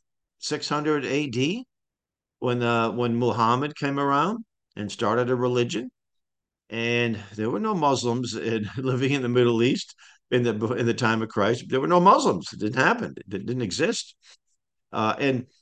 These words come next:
it's interesting. It's, it, it is a very interesting history. And in fact, the word Palestine comes from the Romans. The Romans named it Palestine basically as an insult to the Jews.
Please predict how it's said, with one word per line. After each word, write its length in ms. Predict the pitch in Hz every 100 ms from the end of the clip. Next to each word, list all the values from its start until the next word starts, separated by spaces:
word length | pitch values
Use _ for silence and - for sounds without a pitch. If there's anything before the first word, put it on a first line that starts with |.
| _ _ -
it's 200 | 143 170
interesting. 460 | 220 233 - 127
It's, 140 | 139 147
it, 100 | 247
it 340 | 240 - 160
is 180 | 202 180
a 60 |
very 240 | 151 156 143
interesting 420 | 135 131 113 113
history. 560 | 123 120 - 82 82 95
And 160 | 92
in 60 | -
fact, 240 | 139 135
the 80 | 143
word 280 | 175 208 190
Palestine 840 | - 139 151 127 - 90 87 87
comes 400 | 87 107 104 98
from 240 | - 101 98
the 120 | 92
Romans. 640 | 101 156 247 101 - - -
The 160 | - 92
Romans 460 | 120 185 123 95
named 320 | 92 107 110
it 160 | 101 -
Palestine 640 | 107 98 107 - 104 101 87
basically 520 | 113 - 113 104 92
as 140 | 92
an 120 | 95
insult 500 | 107 123 - 90 - -
to 100 | 87
the 100 | 82
Jews. 520 | 117 139 98 117